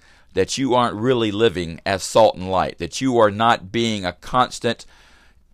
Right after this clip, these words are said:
influence for Jesus Christ in all the different areas of your life. <clears throat> It may mean that people don't even know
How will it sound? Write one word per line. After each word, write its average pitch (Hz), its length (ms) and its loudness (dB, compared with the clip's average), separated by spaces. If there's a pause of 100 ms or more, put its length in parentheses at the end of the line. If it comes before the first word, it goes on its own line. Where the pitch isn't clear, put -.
(380)
influence 135 640 -2
for 117 120 -4
Jesus 101 440 -8
Christ 101 460 2
in 101 80 -8
all 113 240 4
the 107 100 -2
different 107 320 -2
areas 90 640 2
of 78 200 -2
your 82 180 -2
life. 80 480 -2 (420)
<clears throat> - 200 0
It 113 160 0
may 135 180 2
mean 120 200 -2
that - 120 -4
people 127 240 -6
don't 104 260 -4
even 107 240 -4
know 85 300 -4